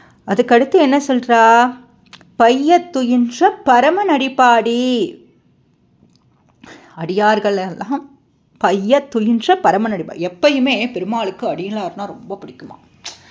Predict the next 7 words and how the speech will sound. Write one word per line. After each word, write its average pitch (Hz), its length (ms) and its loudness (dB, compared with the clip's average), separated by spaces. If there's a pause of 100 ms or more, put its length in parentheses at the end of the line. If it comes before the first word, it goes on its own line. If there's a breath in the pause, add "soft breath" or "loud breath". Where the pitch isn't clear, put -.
(420 loud breath)
பக்தாளுக்கு 220 680 2
தான் 269 260 -2
பெருமாள், 214 340 -2
நம்ம 180 180 -6
பெரிய 220 240 -4
பெருமாள் 190 280 -6
வடபத்திர 202 420 -6